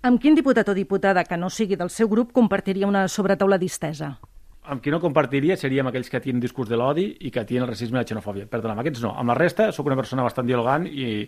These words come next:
Speaker 2: soc bastant afable, crec, i, doncs, eh, no tinc cap problema en parlar i dialogar amb ningú.
Speaker 1: Vostè també s'ha endinsat en el camp de la novel·la negra, si no vaig errada. El seu darrer llibre es diu Assassinat al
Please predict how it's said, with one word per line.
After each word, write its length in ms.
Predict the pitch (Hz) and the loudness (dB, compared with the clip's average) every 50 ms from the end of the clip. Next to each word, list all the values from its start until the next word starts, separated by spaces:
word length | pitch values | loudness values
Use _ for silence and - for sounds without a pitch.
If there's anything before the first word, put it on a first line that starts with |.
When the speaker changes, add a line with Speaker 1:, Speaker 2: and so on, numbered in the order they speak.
| - _ - _ _ _ - | -10 _ -20 _ _ _ -14
Speaker 2:
soc 160 | - 135 123 | -10 -8 -6
bastant 280 | 120 107 - 123 120 110 | -6 -4 -2 -2 -2 -2
afable, 540 | 107 - 127 117 113 113 120 117 113 117 135 - | 0 2 4 4 4 4 2 0 0 0 -2 -4
crec, 320 | - 123 127 - - - - _ _ - _ _ _ _ _ - | -2 -2 -2 -2 -6 -10 -18 _ _ -20 _ _ _ _ _ -12
i, 420 | - 107 101 95 104 101 104 104 - | -10 -8 -8 -8 -10 -12 -14 -16 -16
doncs, 340 | - - - - - - - - | -18 -18 -20 -20 -20 -20 -20 -20
eh, 140 | 131 127 127 110 | -20 -18 -18 -16
no 80 | 98 | -14
tinc 160 | 120 120 - 110 | -14 -12 -12 -12
cap 80 | - | -10
problema 260 | 113 113 113 120 123 | -8 -6 -4 -4 -4
en 100 | 123 117 | -2 -2
parlar 240 | - 110 107 120 131 | -4 -4 -4 -2 -2
i 80 | 139 135 | 0 0
dialogar 240 | 127 120 110 117 117 | 0 0 0 -2 -2
amb 120 | 117 113 110 | -4 -4 -4
ningú. 240 | 104 98 95 - - _ - - - - - - - - | -6 -8 -10 -12 -16 _ -20 -20 -20 -20 -20 -10 -4 0
Speaker 1:
Vostè 380 | 220 262 247 - - 285 285 - | 0 0 0 0 0 -2 0 2
també 220 | 330 302 262 247 - | 2 2 2 2 2
s'ha 60 | 254 | 0
endinsat 460 | 240 220 220 220 165 202 220 220 254 | 2 2 2 2 2 2 2 2 2
en 80 | 247 220 | 2 2
el 60 | 196 190 | 2 2
camp 220 | - 208 202 208 | 0 0 0 2
de 60 | 208 214 | 2 2
la 80 | 208 196 | 2 2
novel·la 380 | 196 190 185 190 190 190 185 185 185 190 | 0 0 0 2 2 2 2 2 2 0
negra, 380 | 190 196 202 190 190 196 220 233 | 0 0 0 0 0 0 -2 -2
si 160 | - - 202 | -2 -2 -2
no 140 | 190 196 185 | 0 0 0
vaig 220 | 190 190 165 - 196 | 0 0 0 -2 -2
errada. 380 | 180 - 196 202 202 196 254 | -2 0 2 2 2 2 0
El 20 | 247 | 0
seu 160 | - 214 202 | -2 -2 -2
darrer 240 | 190 214 226 254 254 | 0 0 2 2 2
llibre 300 | 233 240 247 269 302 285 | 0 0 0 0 0 0
es 60 | 226 | 0
diu 100 | 254 262 | 0 0
Assassinat 680 | 311 320 - 233 - - - 214 208 220 294 - - - - | -2 -2 -2 -2 -2 -2 0 2 2 2 2 0 -2 -4 -2
al 160 | - 196 | 0 0